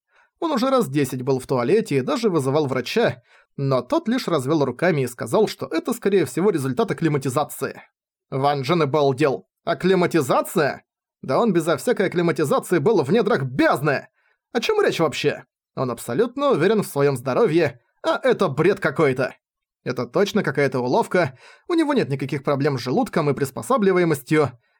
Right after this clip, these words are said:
но сейчас не время вспоминать, кто и когда мог все это устроить.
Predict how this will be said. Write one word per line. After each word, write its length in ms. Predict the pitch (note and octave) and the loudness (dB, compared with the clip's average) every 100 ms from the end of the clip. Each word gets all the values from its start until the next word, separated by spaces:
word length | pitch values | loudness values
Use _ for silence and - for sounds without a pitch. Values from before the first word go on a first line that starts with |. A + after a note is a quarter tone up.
| _ | _
но 240 | - D#3 | -4 -2
сейчас 480 | G#3+ A3+ G3+ F#3+ F#3+ | 0 -2 -2 0 0
не 140 | G#3 E3+ | 2 2
время 280 | F#3+ F#3+ | 2 2
вспоминать, 520 | C3+ - C3 C3 D3+ - | -2 -6 -6 -2 -2 -2
кто 240 | - D#3+ | -2 2
и 100 | D3 | 2
когда 320 | C#3 B2+ D#3 | 0 0 0
мог 200 | D3 C#3+ | 0 -2
все 160 | - D3 | -2 -2
это 160 | C3+ | 0
устроить. 600 | B2 - C3+ G3+ D#3+ - | -2 -4 0 4 4 0